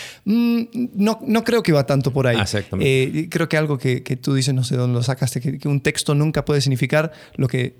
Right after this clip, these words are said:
Speaker 1: nunca
Speaker 2: Nunca significó.
Speaker 1: significó.
Speaker 2: Gordon Fee.
Speaker 1: Gordon
Speaker 2: Hay
Speaker 1: Fee.
Speaker 2: que citar la
Speaker 1: Eh,
Speaker 2: fuente.
Speaker 1: sí.
Speaker 2: <laughs>
Speaker 1: Y, y, y creo que eso es excelente y es,
Speaker 2: Ujú.
Speaker 1: es buenísimo saber, porque si tú vas a sostener como bíblico elección individual,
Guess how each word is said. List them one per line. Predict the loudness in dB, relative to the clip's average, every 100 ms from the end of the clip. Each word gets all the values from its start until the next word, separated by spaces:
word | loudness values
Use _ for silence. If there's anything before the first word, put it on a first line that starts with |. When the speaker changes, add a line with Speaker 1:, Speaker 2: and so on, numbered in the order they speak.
| -6
Speaker 1:
nunca | 2 4
Speaker 2:
Nunca | 6 4
significó. | 2 2 2 2
Speaker 1:
significó. | 2 0 2
Speaker 2:
Gordon | 0 2 0
Fee. | -2 -6 0
Speaker 1:
Gordon | 2 2 2
Speaker 2:
Hay | 2
Speaker 1:
Fee. | 0
Speaker 2:
que | 0
citar | 0 2
la | 2
Speaker 1:
Eh, |
Speaker 2:
fuente. | 2 -2 0
Speaker 1:
sí. | 0 0 -4 -2
Speaker 2:
<laughs> | -2 0 2
Speaker 1:
Y, | 2
y, | 2 0 0
y | 0
creo | 0 0
que | 0 0
eso | 0
es | 0 -2
excelente | -2 0 0 0 -2 -2
y | 0
es, | 0
Speaker 2:
Ujú. | -2 -2
Speaker 1:
es | -2
buenísimo | 0 0 -2 -2
saber, | -2 -2 -2
porque | -4 -2 -4 -4 -10 -20 -20 _ -6
si | -2 -2
tú | -2 -2 0
vas | 0 -2
a |
sostener | -2 -4 -2 0 0 0 -4 -8
como | -4 -2 0
bíblico | 0 0 -2 -4 -4
elección | -2 -2 -2 -2 -2 -4 -12 _ _ _ _ _
individual, | 0 2 2 0 0 2 2 0 -4